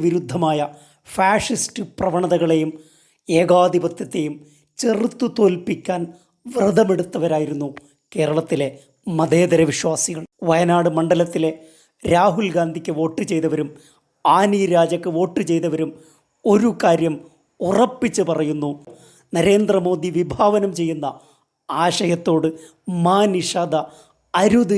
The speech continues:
എന്ന് പറയാനാണ് എല്ലാ വിഭാഗം ജനങ്ങളും തയ്യാറായത്. കേരളത്തിൻ്റെ പൈതൃകം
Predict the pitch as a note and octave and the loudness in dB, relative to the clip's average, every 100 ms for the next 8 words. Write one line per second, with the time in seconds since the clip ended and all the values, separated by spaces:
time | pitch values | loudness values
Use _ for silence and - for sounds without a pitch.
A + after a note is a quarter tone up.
0 | F3+ F3+ F3+ D#3+ D#3+ D#3 D3+ D3 C#3+ - | 2 0 -2 0 0 0 0 -4 -6 -12
1 | _ _ _ _ - D3 E3+ E3+ E3+ - | _ _ _ _ -6 0 4 4 4 0
2 | - _ G3+ G3 D#3+ C3 F#3+ G3 G3 E3 | -14 _ -6 -4 -4 -2 2 2 2 -4
3 | - - _ _ E3 F#3+ G3+ A3+ G3+ D#3+ | -8 -20 _ _ -2 2 4 4 2 0
4 | - _ _ _ E3+ E3 E3+ D3+ D3+ D3 | -6 _ _ _ -4 2 2 4 0 -2
5 | D3 - _ _ _ F3 E3+ E3 E3+ D#3 | -6 -10 _ _ _ 0 0 0 0 -2
6 | D3 - E3+ F3+ G3+ E3+ D3+ | -2 0 0 2 2 2 0